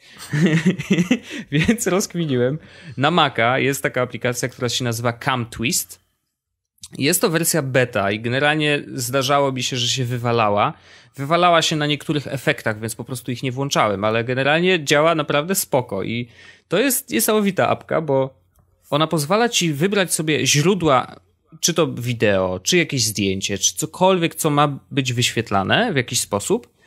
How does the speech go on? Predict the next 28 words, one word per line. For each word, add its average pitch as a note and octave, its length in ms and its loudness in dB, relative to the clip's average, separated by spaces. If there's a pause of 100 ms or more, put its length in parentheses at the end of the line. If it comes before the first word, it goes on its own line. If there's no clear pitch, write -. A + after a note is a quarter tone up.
(400)
E, B2 220 2
nakładasz G3 520 2
nawet D#3 340 -2
kilku, F3+ 440 -4
kilka F3 420 -4
filtrów C#3 500 -2
na F#2+ 140 0
to, D#3 400 0
czyli A2 440 2 (220)
na B2 80 -4
przykład C3+ 280 -2
można D#3 240 2
było C#3 140 2
zrobić A#2+ 300 -2
tak, G2 160 -4
że A2 120 0
miałem A#2 300 0 (100)
background, A2+ 920 0 (440)
e, A#2 280 4
jakieś A#2 600 2
zdjęcie G#2+ 720 0
na A#2+ 100 -2
przykład, - 680 -2
do B2+ 140 0
tego F3 320 2
mogłem A#2 300 0
sobie A2 240 -4
dorzucić G#2 540 -4